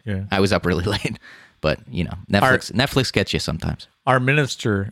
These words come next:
Speaker 1: uh, Reverend Betty, has been posting the service on YouTube
Speaker 2: Mm-hmm.
Speaker 1: all through the pandemic, and she continues to do that. And this week, I think she labeled the YouTube video, uh,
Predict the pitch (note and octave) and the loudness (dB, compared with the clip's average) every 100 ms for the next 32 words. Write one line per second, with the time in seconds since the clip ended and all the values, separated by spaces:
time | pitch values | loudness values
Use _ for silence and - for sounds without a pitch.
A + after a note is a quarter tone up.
0 | - G#2 G2 G2 A#2 A#2+ G#2 A2+ A2+ G2+ | -4 -2 0 0 2 2 2 4 2 2
1 | A#2 G#2 - G#2 G2 D3 D3 C3 G#2+ F#2+ | 2 0 0 -2 2 2 2 0 0 0
2 | D3+ C#3+ A2+ A2 G#2+ G3 G3+ G#2 E2 F#2 | 2 2 2 2 4 4 2 -2 -2 -2
3 | F2+ F2 D#2+ A#2+ - B2+ A2+ B2+ G#2+ A2+ | 0 0 4 2 4 2 2 4 4 6
4 | D3 G#2+ G2+ - _ _ - B2 A#2+ A#2 | 4 2 -2 -10 _ _ -6 -2 0 0
5 | C#3 B2 C3+ C#3 C4 C4+ C3 - F2+ - | -2 -2 -2 0 0 0 -2 -4 -4 -4
6 | - C2+ F#2 - _ _ _ _ A2+ A#2 | -4 -4 -6 -10 _ _ _ _ 0 2
7 | A2+ A#2 C#3 D#3+ E3 D#3+ - A#2+ - A#2 | 2 4 2 2 2 2 2 2 2 0
8 | - A#2+ A2 A#2+ A#2+ A2 G#2+ G#2+ G2 A#2 | 0 2 4 4 4 2 2 2 2 0
9 | A#2+ C3 G#2+ G#2 A2+ G#2+ G#2 G2+ F#2 B1+ | 2 0 2 2 2 4 4 4 2 -2
10 | D#2 | -4